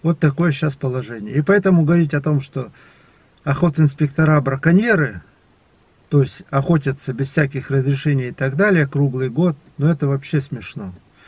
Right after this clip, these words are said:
Вот представьте, человек при-, придирается, со слов моих зрителей, к каждой букве закона, до всех докапывается в лесу, на всех составляет протоколы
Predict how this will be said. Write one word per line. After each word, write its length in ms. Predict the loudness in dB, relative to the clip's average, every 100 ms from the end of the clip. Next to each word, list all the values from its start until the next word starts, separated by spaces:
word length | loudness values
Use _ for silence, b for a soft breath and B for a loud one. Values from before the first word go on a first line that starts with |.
| b -2
Вот 160 | 0
представьте, 560 | 0 0 0 -2 -4 -8
человек 580 | 0 4 4 2 -4 -14 _ _ _
при-, 280 | 2 2 2 -4 _ _ 0
придирается, 800 | 2 4 4 4 2 -2 -4 -8
со 160 | -4 -6
слов 380 | -2 0 0 -2
моих 360 | 0 2 2 4
зрителей, 720 | 2 2 0 2 2 0 -8 -20 _
к 200 | -20 -10
каждой 400 | -2 0 0 -2
букве 340 | 0 -2 0 0
закона, 520 | 0 0 2 2 4
до 120 | 2
всех 320 | 0 0 0
докапывается 880 | 0 -2 0 -2 -2 -2 -2 -4 -4
в 60 | 0
лесу, 260 | 0 0
на 140 | 0 0
всех 260 | 0 -2
составляет 580 | -2 -4 0 2 2 0
протоколы 720 | -4 -4 -2 -2 -2 0 0